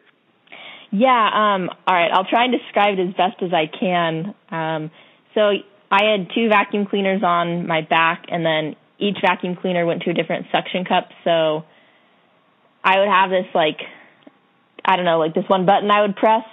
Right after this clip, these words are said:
and then once I put the suction cup on, you know, like, the glass, I'd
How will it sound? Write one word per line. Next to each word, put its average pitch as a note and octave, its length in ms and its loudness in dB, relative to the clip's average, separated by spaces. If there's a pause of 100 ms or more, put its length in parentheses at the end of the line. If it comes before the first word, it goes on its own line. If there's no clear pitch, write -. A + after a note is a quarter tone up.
(160)
and F3+ 120 0
then E3+ 500 0 (540)
once F#3+ 220 0
I F3+ 140 2
put F#3 420 0 (260)
the F3+ 200 0
suction F#3+ 300 0
cup E3+ 260 -2
on, E3 380 0
you D#3+ 60 -2
know, D#3+ 100 0
like, D3+ 180 -2
the E3 60 -4
glass, E3 440 2
I'd E3+ 140 2